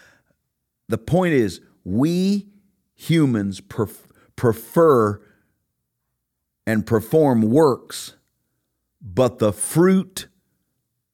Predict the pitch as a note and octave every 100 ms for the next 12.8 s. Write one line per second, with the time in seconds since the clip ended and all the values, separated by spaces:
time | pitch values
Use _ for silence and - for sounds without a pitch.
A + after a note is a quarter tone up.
0 | _ _ _ _ _ F#2+ G2 - - F3
1 | E3 - - B2+ G#2+ C3+ D3 - G2 E2+
2 | - - _ _ _ _ _ - A#2+ -
3 | G#2+ E2+ D#2 G#2 D3+ C#3+ C3+ A#2 - _
4 | _ _ - - - E3+ F#3 E3 - _
5 | _ _ _ B2 A2 G2 G#2+ B2+ E3 G3
6 | - F3+ C#3+ A2+ E3+ E3+ C#3 - A#2 F2+
7 | E2 - _ _ _ _ _ _ _ _
8 | _ _ _ _ _ - A#2+ G#2 F2 E2+
9 | C3 D#3 E3+ F3 A2 A2+ A#2+ C#3 D#3 E3
10 | E3 D#3+ D#3 D3 C3 C3 B2 B2 A2+ G#2
11 | F2+ - - G2 G#2 F#2+ A2+ B2 B2+ -
12 | - G#2 G2+ G#2 A2 A2+ A2